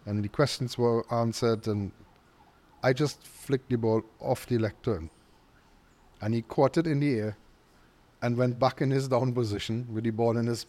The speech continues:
mouth. <laughs> Happy. Happy like puppy. Because he got his reward for what he was doing.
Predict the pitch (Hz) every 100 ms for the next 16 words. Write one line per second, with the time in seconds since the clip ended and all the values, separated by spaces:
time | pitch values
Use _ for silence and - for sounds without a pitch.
0 | - 110 95 139 - 135 139 117 98 -
1 | - _ - - - - 139 - 165 147
2 | 170 - 139 - 127 104 - - - -
3 | _ - 123 131 127 139 131 143 151 151
4 | 135 165 165 123 117 139 135 131 156 104